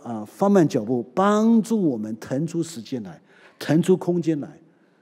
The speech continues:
那我们可以跟神在一起。OK，那个，这个对我们属灵生命是一个一大的突破。忙对我们属灵生命是非常致命的，致命的。忙这个字，中文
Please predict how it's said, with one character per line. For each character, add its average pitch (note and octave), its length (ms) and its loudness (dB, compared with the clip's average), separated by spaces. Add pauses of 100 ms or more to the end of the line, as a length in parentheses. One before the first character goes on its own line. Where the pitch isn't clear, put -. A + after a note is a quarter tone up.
(500)
那 D3 180 -2
我 B2+ 60 -2
们 A#2 100 -4
可 C#3 120 -2
以 B2 220 0 (380)
跟 C#3+ 180 2
神 A2+ 220 -4
在 A2 160 -4
一 G2+ 80 -10
起。 - 220 -18 (200)
OK， - 140 -20 (380)
那 D3 80 -6
个， C#3+ 120 -18
这 D3 120 -2
个 C3 120 0
对 C#3+ 140 2
我 B2+ 60 2
们 A#2+ 100 -2
属 A#2 100 -8
灵 A#2+ 100 0
生 C3+ 160 -2
命 B2 140 0
是 - 140 -10
一 B2+ 60 -6
个 A#2 100 -6
一 A#2+ 240 -6
大 D3+ 260 -4
的 G#2 180 -8
突 - 280 -14
破。 - 280 -16 (340)
忙 A#2+ 360 0 (220)
对 D3+ 80 0
我 C3 60 2
们 B2+ 80 2
属 - 140 -8
灵 A#2 120 -2
生 C#3 160 0
命 B2+ 160 2
是 A2+ 260 -8
非 C#3+ 440 0
常 A2 280 -10 (520)
致 - 360 -8
命 A#2+ 300 -2
的， - 100 -20 (160)
致 A#2 140 -14
命 G2+ 180 -14
的。 A2+ 100 -20 (720)
忙 C#3 300 2
这 F3+ 120 0
个 D3 100 4
字， A#2+ 480 -6
中 D#3+ 220 4
文 B2 240 0